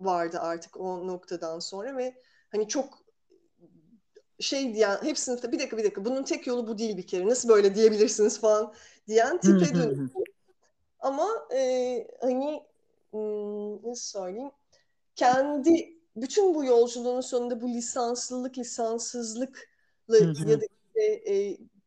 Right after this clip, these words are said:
Speaker 1: bu tip bir şeyi paylaşmaya ehliyetinin olup olmaması ya da kendinde yapıp yapmamanla ilgili düşündüğüm şey, e, nefes tamamen, e, bize ait bir şey. Bu beden de bize ait bir şey.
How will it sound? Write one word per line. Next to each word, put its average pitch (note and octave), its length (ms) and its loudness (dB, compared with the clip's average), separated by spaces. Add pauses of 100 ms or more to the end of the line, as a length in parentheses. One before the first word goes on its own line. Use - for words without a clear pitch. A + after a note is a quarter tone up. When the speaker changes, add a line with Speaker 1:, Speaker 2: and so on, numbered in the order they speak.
(140)
Speaker 1:
bu - 140 -20
tip - 240 -14
bir B3+ 60 -6
şeyi B3+ 340 -4
paylaşmaya A#3+ 1200 0
ehliyetinin A#3+ 800 -2
olup A#3 260 -4
olmaması A3+ 600 0
ya F#3+ 100 -4
da G3 100 -8
kendinde A3 440 -4
yapıp A3+ 360 -6
yapmamanla G#3 640 -6
ilgili G3 320 -10
düşündüğüm A3+ 520 -8
şey, D4 300 -10 (480)
e, G#3 240 -2
nefes A#3+ 320 -4
tamamen, A#3+ 640 -4 (180)
e, F3 200 -10
bize F#3 220 -6
ait F3 440 -6
bir - 40 -14
şey. B3 380 -10
Bu G#3 200 -14
beden F#3+ 460 -4
de F3 120 -6
bize E3+ 240 -8
ait E3 380 -8
bir - 60 -14
şey. B3+ 340 -6